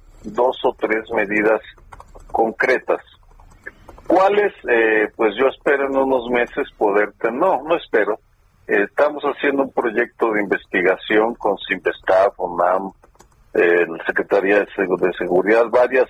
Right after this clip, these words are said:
instituciones coordinadas por el Colegio de México. Es una iniciativa apoyada por la presidencia del colegio y estamos, eh, eh, teniendo reuniones. Yo espero que en unos cuantos meses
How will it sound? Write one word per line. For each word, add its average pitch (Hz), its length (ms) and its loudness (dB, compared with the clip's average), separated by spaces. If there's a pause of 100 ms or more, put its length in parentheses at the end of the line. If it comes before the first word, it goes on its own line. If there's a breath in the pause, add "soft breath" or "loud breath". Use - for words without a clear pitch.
instituciones 110 1000 -2
coordinadas 110 760 0 (580)
por 139 280 0
el 127 80 -10
Colegio 101 420 -2
de 101 120 0
México. 98 540 -4 (600)
Es - 160 0
una 113 180 2
iniciativa 101 720 0
apoyada 92 500 0
por 87 240 -2
la 82 60 0
presidencia 85 640 -4
del 90 100 -6
colegio 123 520 -2
y 110 80 2
estamos, 92 500 -2 (140)
eh, - 1080 -4
eh, - 160 0
teniendo 104 460 0
reuniones. 120 680 0
Yo 104 120 2
espero 107 440 0
que - 120 -4
en 87 80 -2
unos 98 320 0
cuantos 104 440 -2
meses 104 360 -4